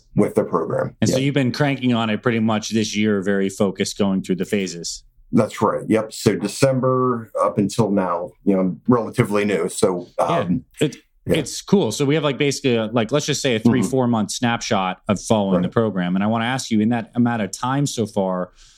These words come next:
Speaker 2: what kind of results have you seen? How has this program changed your life? And I know that's a broad question, so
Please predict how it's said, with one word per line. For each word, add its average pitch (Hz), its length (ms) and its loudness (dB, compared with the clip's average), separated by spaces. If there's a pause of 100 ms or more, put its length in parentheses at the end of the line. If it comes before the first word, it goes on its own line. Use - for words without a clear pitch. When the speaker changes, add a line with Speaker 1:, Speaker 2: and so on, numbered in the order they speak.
(280)
Speaker 2:
what 135 120 2
kind 165 120 0
of 139 80 0
results 117 340 0
have 147 100 0
you 147 100 0
seen? 156 300 -2
How 123 200 0
has 117 120 -2
this 110 120 -6
program 110 480 0
changed 113 360 -2
your 98 100 0
life? 98 340 -2
And 98 100 0
I 98 40 2
know 113 120 2
that's 107 140 -2
a 104 60 -6
broad 101 320 -2
question, 113 380 -2
so 90 340 -2